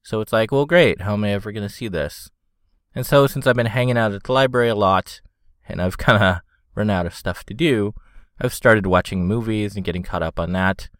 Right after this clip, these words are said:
'Cause, you know, like I said, they have them, uh, pretty recent, so I can check out, you know, what's there and grab stuff. And one day I noticed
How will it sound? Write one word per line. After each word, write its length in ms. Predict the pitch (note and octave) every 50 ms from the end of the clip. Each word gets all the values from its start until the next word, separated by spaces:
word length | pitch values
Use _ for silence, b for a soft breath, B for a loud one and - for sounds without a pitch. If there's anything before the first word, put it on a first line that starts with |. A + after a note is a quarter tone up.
| _ _ _ _ -
'Cause, 160 | - - E3+ F3
you 60 | F3+
know, 100 | D#3+ C3+
like 180 | B2+ B2+ C3
I 60 | C#3 B2+
said, 180 | - C3 A#2
they 120 | A2 A2+ G#2+
have 260 | A2 B2+ D3+ D3 -
them, 360 | - D#2+ D#2 D#2+ E2+ F#2 F#2+ - _ _ _ _ _ _
uh, 180 | - F#2 F#2 - -
pretty 200 | - - C#3+ C3
recent, 440 | G#2+ A2+ C3+ D3 - - C#3+ - - - - _
so 500 | - - - A#2+ A2 A2 A2 A2 A2 - _ _ _ _ _ _ _ _ _ _
I 80 | - A2+
can 120 | A2+ G#2+
check 220 | G2+ - A#2+ G#2 G#2+
out, 240 | G#2+ G#2 G2+ - -
you 80 | G2+
know, 260 | G2+ F#2+ F2+ F#2 G2 G2
what's 260 | G2 F#2 F#2 - -
there 300 | - F#2 F2+ F2+ F#2 F#2
and 260 | F2+ F2 F2+ F2 F#2 F#2+ _ _
grab 280 | - F#2 E2 D2+ F2 -
stuff. 340 | - - E2+ E2+ F#2+ - _ _ _ _ _ _ _ _ _
And 120 | - C3+ D3+
one 140 | D#3+ D#3+ D#3+
day 140 | E3+ D#3+ D#3
I 40 |
noticed 380 | C#3+ D3 E3+ E3+ D3+ D3+ - -